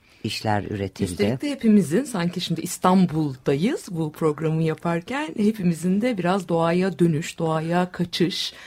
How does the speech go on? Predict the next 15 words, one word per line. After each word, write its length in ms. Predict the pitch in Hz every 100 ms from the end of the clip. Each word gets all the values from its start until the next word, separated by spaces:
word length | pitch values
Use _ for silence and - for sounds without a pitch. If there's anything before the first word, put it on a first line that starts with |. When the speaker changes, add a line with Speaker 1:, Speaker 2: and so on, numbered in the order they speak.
| - -
Speaker 2:
böyle 240 | 180 180 175
bir, 180 | 185 -
em, 220 | 165 175 - - - -
kaçış 460 | 185 190 226 - -
planı, 400 | 190 190 170 165
stratejisi 800 | 180 - 196 196 170 175 - 208
haline 460 | 190 165 156 156 156
gelmiş 720 | 160 151 151 156 - - -
ve 120 | 170 170
de 120 | 185
çok, 440 | - 226 - - -
en 220 | 220 226
çok 240 | 220 214
özlemini 540 | 196 180 165 175 180 202
çektiğimiz 800 | 185 180 _ 175 175 202 220